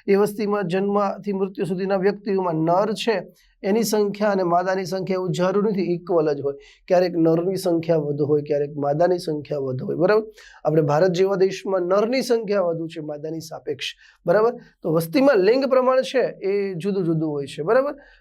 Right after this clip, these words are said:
વધુ નહીં, પણ કેવું હોય છે? જુદું હોય છે. સામાન્ય રીતે આવા જુદા જુદા વય પ્રમાણ આધારિત પછી કોઈ પણ માનવ વસ્તી હોય કે આપણે જેમને વાત કરી વાસની, ઉંદરની, પક્ષીઓની, કોઈ પણ વસ્તી હોય, એમાં લિંગ પ્રમાણ છે ને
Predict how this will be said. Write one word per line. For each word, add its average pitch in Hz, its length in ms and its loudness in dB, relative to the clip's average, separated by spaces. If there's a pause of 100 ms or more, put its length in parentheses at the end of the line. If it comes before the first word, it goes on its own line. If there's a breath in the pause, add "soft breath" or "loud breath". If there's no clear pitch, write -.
(120 loud breath)
વધુ 185 280 2
નહીં, 190 160 2
પણ 160 140 -4
કેવું 208 200 0
હોય 214 160 2
છે? 233 260 -4
જુદું 165 460 -2
હોય 143 200 -2
છે. 139 240 -10 (400)
સામાન્ય 190 480 2
રીતે 208 220 -2 (1040)
આવા 175 200 4
જુદા 185 260 4
જુદા 196 280 4
વય 180 200 0
પ્રમાણ 170 420 -2
આધારિત 165 420 2
પછી - 200 -10
કોઈ 196 200 2
પણ 202 160 -4
માનવ 170 300 2
વસ્તી 170 320 -4
હોય 160 220 -2 (380 loud breath)
કે 175 60 2
આપણે 175 200 0
જેમને 165 220 2
વાત 156 280 2
કરી 156 140 -2
વાસની, 151 560 -2
ઉંદરની, 147 640 -2
પક્ષીઓની, 160 640 -4
કોઈ 254 200 4
પણ 208 200 2
વસ્તી 147 300 -6
હોય, 135 180 -8
એમાં 139 200 -4
લિંગ 233 280 4
પ્રમાણ 269 380 2
છે 294 160 2
ને 214 120 -2